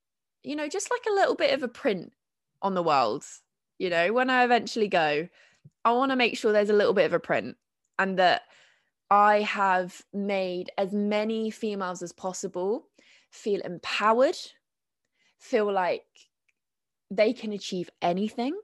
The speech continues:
because we can, and that they feel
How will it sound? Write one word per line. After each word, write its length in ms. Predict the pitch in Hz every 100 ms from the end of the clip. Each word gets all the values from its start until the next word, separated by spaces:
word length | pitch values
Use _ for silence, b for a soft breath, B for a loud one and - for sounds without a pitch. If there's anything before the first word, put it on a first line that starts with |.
| _ _
because 440 | 208 196 - 190 -
we 180 | 170
can, 520 | 160 - 156 156 240 403 453 _ _ b b b b b b b _ _
and 560 | 214 208 202 202 202 196 - - _ _ _ _ _ _ _ _ -
that 180 | 220 226
they 260 | 220 214
feel 760 | 220 - 208 190 185 180 180